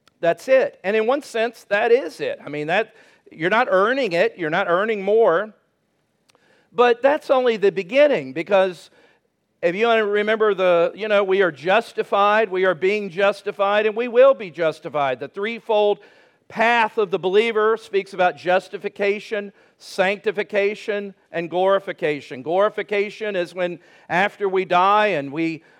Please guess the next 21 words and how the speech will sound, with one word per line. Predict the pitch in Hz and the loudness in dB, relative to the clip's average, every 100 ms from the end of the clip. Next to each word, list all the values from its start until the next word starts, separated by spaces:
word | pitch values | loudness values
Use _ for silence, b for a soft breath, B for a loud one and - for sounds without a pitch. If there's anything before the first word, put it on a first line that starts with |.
| b | b
uh, | 156 151 | 2 4
are | 143 147 | 2 2
resurrected | 170 196 175 165 190 208 220 208 160 | 2 2 -2 0 0 0 0 0 0
with | 151 | -8
Christ | - 208 208 214 220 - 165 | -4 0 2 2 -2 -8 -10
and | 151 | -10
receive | 151 - 196 175 | -10 -10 -10 -8
new | 180 165 | -6 -2
bodies, | 156 175 214 220 214 214 175 | 2 4 4 2 -2 -8 -6
and, | 156 135 b b b | -8 -8 b b b
uh, | 160 160 | 2 2
that's | 175 214 - | 2 0 -2
the | 214 | -6
glorification | 170 190 208 208 208 - 233 247 254 - 170 | -2 2 2 0 -6 -6 -2 -2 -4 -8 -6
part. | 156 160 160 | 0 0 0
But | 170 | -2
we're | 175 269 269 | 0 0 2
in, | 214 196 196 | 2 0 0
as | 165 | -4
a | 170 | -6
believer, | 160 180 262 214 165 | -6 -4 -2 -2 -2